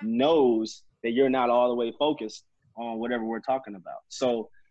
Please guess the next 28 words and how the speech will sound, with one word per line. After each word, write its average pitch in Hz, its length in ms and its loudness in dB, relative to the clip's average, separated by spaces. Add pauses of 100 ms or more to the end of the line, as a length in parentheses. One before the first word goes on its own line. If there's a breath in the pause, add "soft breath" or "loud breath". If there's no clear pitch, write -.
(140)
compartmentalizing 117 1080 -2
is 101 60 -14
what 107 160 -6
we're, 101 120 -6
what 101 240 -6
we're 98 80 -8
saying, 98 340 -8
right? 95 260 -8 (420)
Uh, 113 300 -4
and, - 200 -4
and 117 140 -4
I 110 100 -2
think 120 340 -2
that's 120 240 -2
what, 110 120 -8 (180)
what 113 160 -8
is 107 140 -8
helping 113 500 -4 (320)
young 110 280 -4
men 113 180 -2
also 117 360 0
become, 110 600 -2 (480)
you 104 120 -10
know, 95 380 -8 (800)
future 113 560 -2 (300)
husbands, 110 600 -6
future 117 280 -4
fathers, 107 640 0